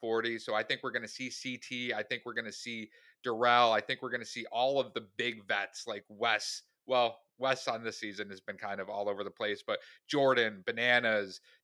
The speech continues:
Tori. I think you're gonna see some of these old school, maybe Emily come out of retirement or something. I, I think season forty is gonna be a lot of fun.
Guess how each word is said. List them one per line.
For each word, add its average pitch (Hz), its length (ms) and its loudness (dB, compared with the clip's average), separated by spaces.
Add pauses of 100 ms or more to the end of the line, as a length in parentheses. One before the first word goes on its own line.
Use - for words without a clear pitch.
Tori. 123 720 2 (280)
I 131 80 0
think 147 220 -2
you're 135 100 -4
gonna 127 140 -2
see 123 160 -10
some 123 200 -2
of 120 60 -12
these 117 240 -8
old 120 260 -4
school, 135 220 -2
maybe 120 400 -8
Emily 127 380 2
come 120 200 -6
out 110 160 4
of 110 60 2
retirement 107 560 -2
or 101 80 -4
something. 101 360 -8
I, 127 120 -2 (240)
I 160 80 0
think 202 220 -2
season 139 320 -8
forty 117 180 0
is 110 80 -8
gonna 110 120 -6
be 104 100 -2
a 101 40 0
lot 98 180 -4
of - 80 -12
fun. - 180 -18